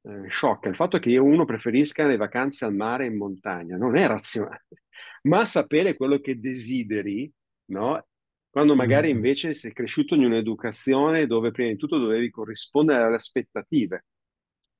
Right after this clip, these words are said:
Speaker 1: è uno dei tra tanti esempi, rispetto alla capacità di, "Sì, ma io chi sono?"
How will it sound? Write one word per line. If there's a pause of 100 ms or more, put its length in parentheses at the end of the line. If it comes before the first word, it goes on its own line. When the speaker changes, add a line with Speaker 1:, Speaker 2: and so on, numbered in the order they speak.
(580)
Speaker 1:
è
uno
dei
tra
tanti
esempi,
rispetto
alla
capacità
di,
"Sì,
ma
io
chi
sono?"